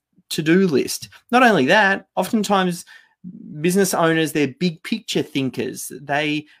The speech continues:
don't necessarily love that detail-orientated task of documenting systems and processes. So not only do they not have time to do it,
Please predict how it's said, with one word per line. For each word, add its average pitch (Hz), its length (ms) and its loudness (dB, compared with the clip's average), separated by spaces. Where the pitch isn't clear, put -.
don't 156 300 2
necessarily 147 680 2
love 139 520 4
that 127 420 0
detail-orientated 135 1400 0
task 135 540 -4
of 117 160 -6
documenting 131 720 -2
systems 120 480 -4
and 113 120 -4
processes. - 640 -4
So - 140 0
not 220 160 6
only 214 280 4
do 175 140 2
they 156 160 4
not 135 320 2
have 135 260 -2
time 160 420 0
to - 100 -8
do 113 180 -6
it, - 160 -6